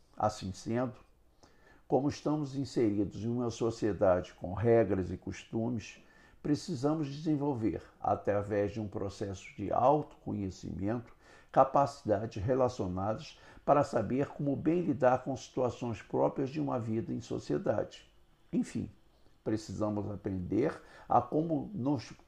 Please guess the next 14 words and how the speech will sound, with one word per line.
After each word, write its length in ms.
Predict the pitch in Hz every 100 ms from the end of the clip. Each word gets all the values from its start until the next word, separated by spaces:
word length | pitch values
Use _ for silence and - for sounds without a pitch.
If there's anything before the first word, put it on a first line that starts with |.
| _ _
comportar 960 | - 190 185 170 - - - 120 113 - - - -
diante 460 | 113 127 127 -
de 160 | 117 117
determinadas 1000 | 113 120 117 113 107 104 101 107 107 107
situações 720 | - - - 113 - 104 101
cotidianas. 1040 | - 117 - - 185 - - - - - - _ - -
Portanto, 560 | 107 - - 123 143 113 - - - - - -
portanto, 640 | - 101 - 120 139 - - _ _ _ _
torna 320 | - 135 135 123
aceitável 720 | - 127 104 - 107 123 131
o 40 |
fato 420 | 131 - 135 135 131
de 120 | - -
que, 220 | 120 95